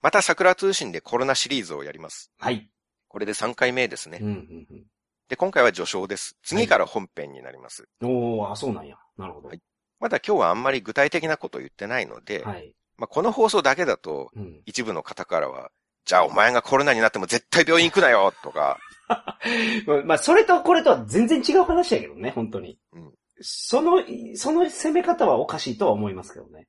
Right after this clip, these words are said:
Speaker 1: はい。それとこれとは全然違う話で攻めてくるのがコロナ怖い病の人たちなんですよ。
Speaker 2: <laughs> ああ、そうですね。はい。
Speaker 1: 脈絡というものはないです。
Speaker 2: うん、うん、うん。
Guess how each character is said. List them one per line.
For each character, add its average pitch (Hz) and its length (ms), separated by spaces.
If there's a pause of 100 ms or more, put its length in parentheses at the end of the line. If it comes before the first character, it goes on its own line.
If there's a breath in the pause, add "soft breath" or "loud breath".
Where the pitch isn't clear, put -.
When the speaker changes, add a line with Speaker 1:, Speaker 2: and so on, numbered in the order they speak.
Speaker 1:
は 82 100
い。 67 80 (480 loud breath)
そ - 140
れ 165 80
と 175 100
こ 165 140
れ 170 80
と 170 100
は 113 60
全 127 200
然 135 120
違 127 200
う 135 40
話 131 360
で 120 80
攻 151 180
め 170 100
て 135 100
く - 140
る 135 100
の 151 140
が 147 120
コ 131 120
ロ 120 80
ナ 101 140
怖 92 240
い 87 60
病 98 160
の 95 60
人 107 160
た 90 120
ち - 100
な - 160
ん - 60
で - 20
す - 80
よ。 - 100
Speaker 2:
<laughs> - 1160
あ - 0
あ、 107 520 (360 loud breath)
そ - 120
う - 40
で 73 40
す - 120
ね。 123 180 (220)
は - 100
い。 - 80
Speaker 1:
脈 107 240
絡 135 260
と 139 80
い 127 60
う 123 60
も 127 100
の 104 80
は 65 60
な 80 140
い 85 60
で - 100
す。 113 80
Speaker 2:
う 110 60
ん、 104 40
う - 20
ん、 92 40
う 80 240
ん。 78 260